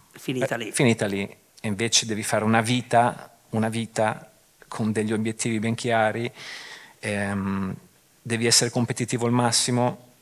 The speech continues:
Speaker 2: hai un sacco di, di persone che vorrebbero prendere il tuo, il tuo ruolo,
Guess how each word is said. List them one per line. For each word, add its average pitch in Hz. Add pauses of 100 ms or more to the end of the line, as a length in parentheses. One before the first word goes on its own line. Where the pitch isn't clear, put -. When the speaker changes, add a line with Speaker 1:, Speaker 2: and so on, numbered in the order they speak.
(300)
Speaker 2:
hai 120
un 123
sacco -
di, 110
di 113
persone 123
che -
vorrebbero 113
prendere 117
il 110
tuo, 113 (300)
il 107
tuo 110
ruolo, 123